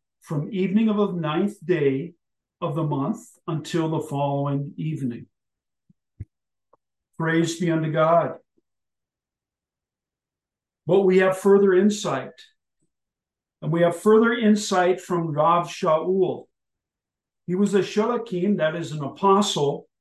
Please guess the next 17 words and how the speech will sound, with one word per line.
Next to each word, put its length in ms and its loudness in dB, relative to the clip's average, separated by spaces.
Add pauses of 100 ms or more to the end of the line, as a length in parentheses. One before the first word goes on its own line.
(580)
So 320 4
the 120 2
apostle 680 2
Paul, 340 0
as 160 -6
most 380 -4
people 360 -6
know 240 -2
him 200 -6
by, 360 -6 (220)
instead 320 -8
of 120 -6
Shaul 800 0 (200)
or 140 -6
Saul, 640 0 (680)
he 140 4
wrote 460 4